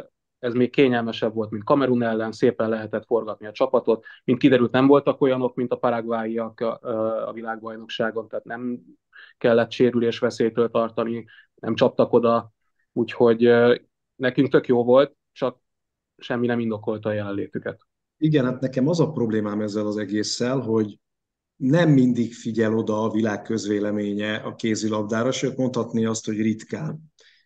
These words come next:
Speaker 2: És ugye ezt az Európa-bajnokságon elmondtam a férfi E B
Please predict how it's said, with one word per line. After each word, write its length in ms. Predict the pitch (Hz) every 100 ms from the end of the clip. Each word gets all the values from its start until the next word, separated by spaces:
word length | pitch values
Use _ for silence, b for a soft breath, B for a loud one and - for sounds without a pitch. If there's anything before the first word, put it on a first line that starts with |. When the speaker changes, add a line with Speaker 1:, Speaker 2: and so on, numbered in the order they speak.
| b -
Speaker 2:
És 220 | 117 123
ugye 180 | 123 123
ezt 180 | 123
az 100 | 123
Európa-bajnokságon 1040 | 147 156 131 123 117 113 113 113 113 110 113
elmondtam 560 | 107 104 107 104 110
a 100 | 107
férfi 440 | 98 117 110 - 110
E 140 | 104
B 120 | 101